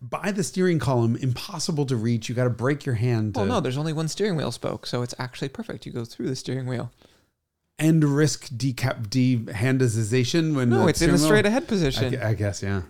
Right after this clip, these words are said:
Speaker 2: And then the choke's on the other side
Speaker 1: Yeah.
Speaker 2: of the steering
Speaker 1: Which is
Speaker 2: column.
Speaker 1: fucking nuts.
Speaker 2: So yeah, it's
Speaker 1: Yeah.
Speaker 2: a deeply unconventional experience. To me, I mean, the, the appeal of the Citroen experience is just,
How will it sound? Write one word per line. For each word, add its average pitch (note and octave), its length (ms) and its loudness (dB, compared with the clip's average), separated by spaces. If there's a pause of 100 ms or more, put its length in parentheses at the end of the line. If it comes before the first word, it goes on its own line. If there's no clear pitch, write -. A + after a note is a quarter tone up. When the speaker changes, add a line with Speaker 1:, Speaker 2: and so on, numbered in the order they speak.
Speaker 2:
And D#3 120 0
then D#3+ 100 2
the D3 60 0
choke's E3 320 2
on C3+ 80 0
the B2 100 -2
other A#2+ 140 0
side G#2+ 380 -6
Speaker 1:
Yeah. F2+ 100 -8 (260)
Speaker 2:
of - 120 -10
the A#2+ 80 -8
steering G2+ 320 -8
Speaker 1:
Which - 80 -10
is G#2+ 40 -6
Speaker 2:
column. G2 220 -4 (180)
Speaker 1:
fucking - 760 -20
nuts. - 340 -18 (260)
Speaker 2:
So G3+ 120 4
yeah, A3+ 180 6
it's B2+ 160 4
Speaker 1:
Yeah. F#3 40 10
Speaker 2:
a - 20 6
deeply G3+ 400 4
unconventional D#3+ 680 2
experience. C3 680 0
To G3 100 4
me, A#3 460 2 (280)
I F3+ 60 4
mean, F3+ 180 4
the, F3 220 6
the E3+ 100 0
appeal A#3+ 300 0
of F3+ 100 -2
the D#3 80 0
Citroen C#3+ 520 0
experience B2+ 500 -2
is C3+ 260 -2
just, C#3 300 -2